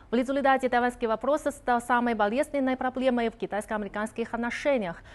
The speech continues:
наиболее значительным риском. Китай призывает Соединенные Штаты строго соблюдать принцип одного Китая и три китайско-американских совместных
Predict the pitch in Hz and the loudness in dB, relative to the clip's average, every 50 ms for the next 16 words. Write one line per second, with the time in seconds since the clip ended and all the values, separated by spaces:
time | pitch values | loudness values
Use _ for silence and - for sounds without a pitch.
0 | - - 190 196 196 180 185 233 262 262 269 269 254 233 - 196 185 185 - - | -12 -6 -2 -2 -2 0 2 2 2 4 4 2 2 0 0 -4 -6 -8 -6 -6
1 | 254 247 - 254 247 247 254 247 254 - 208 185 - - - 151 151 - - - | -6 -4 -4 -2 -2 0 -2 -2 -2 -2 -4 -4 -4 -6 -12 -16 -16 -18 -20 -20
2 | - - - - - - - - - - - - - - 233 277 285 294 302 302 | -20 -20 -20 -20 -20 -20 -20 -20 -20 -20 -20 -12 -6 0 4 6 8 8 6 4
3 | 285 269 240 262 247 240 269 262 254 - - - 240 233 240 240 226 233 226 233 | 2 2 2 4 4 4 4 2 2 0 -2 -2 -2 -2 -2 -2 -2 0 0 0
4 | 226 226 - - 226 220 214 226 214 214 - - 247 269 294 294 285 294 240 220 | -2 -2 0 2 2 4 4 2 0 -2 -2 2 4 6 6 6 6 4 2 2
5 | - - 220 196 220 214 202 226 220 220 - - 254 247 240 240 - 226 202 202 | 2 0 -2 0 -2 0 0 0 -2 -2 -4 -4 -2 -2 -2 -2 -4 -4 -4 -4
6 | 196 214 214 214 214 214 - 226 208 - 220 214 214 208 - 214 214 208 202 - | -2 -2 -2 -4 -4 -4 -6 -6 -2 0 2 2 2 0 0 -2 -4 -2 -2 -2
7 | 233 254 262 254 247 226 - 220 214 214 - - 220 - 214 214 202 196 208 208 | 0 0 0 -2 -2 -2 -2 0 -2 -2 -2 -2 -2 -2 -2 -4 -4 -4 -4 -4
8 | 214 214 - - 226 220 - - - 208 190 - - 202 214 - - 220 226 - | -4 -6 -6 -6 -6 -6 -6 -6 -6 -6 -6 -4 -6 -8 -6 -6 -6 -6 -8 -8